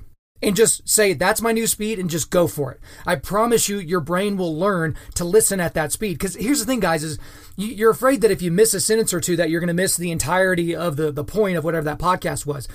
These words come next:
But most of you don't do the same things with books. I mean, if you think about a book that you read, and maybe one of the books that you read with me this year, you're not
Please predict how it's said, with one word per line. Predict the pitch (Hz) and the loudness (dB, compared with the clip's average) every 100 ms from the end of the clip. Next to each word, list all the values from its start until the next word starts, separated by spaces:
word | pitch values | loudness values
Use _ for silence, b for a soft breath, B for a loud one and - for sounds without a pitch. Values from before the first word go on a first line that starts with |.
| B B | B B
But | 202 | 0
most | 240 294 | 2 2
of | 220 | 0
you | 233 | -2
don't | 214 | 0
do | 202 | 0
the | 190 | -2
same | 160 190 175 | -2 -2 -2
things | 180 135 | -2 -4
with | 131 | -6
books. | 208 226 202 - - b b b b | 4 4 4 -6 -10 b b b b
I | 202 | -2
mean, | 202 | -2
if | |
you | 202 | -2
think | 240 | -2
about | 226 214 | 2 2
a | 151 | 4
book | 208 - | 2 2
that | 190 | -4
you | 165 | 0
read, | 170 202 | 0 0
and | 180 | 0
maybe | 180 | -2
one | 180 190 | 0 -2
of | |
the | 170 | 0
books | 190 - | -2 0
that | 190 | -2
you | 165 | 0
read | 185 175 | 0 0
with | 131 | -2
me | 226 | -2
this | 214 147 151 | 0 -2 0
year, | 147 147 - _ _ _ _ - | -2 -2 -10 _ _ _ _ -6
you're | 190 | 2
not | 247 285 | 2 2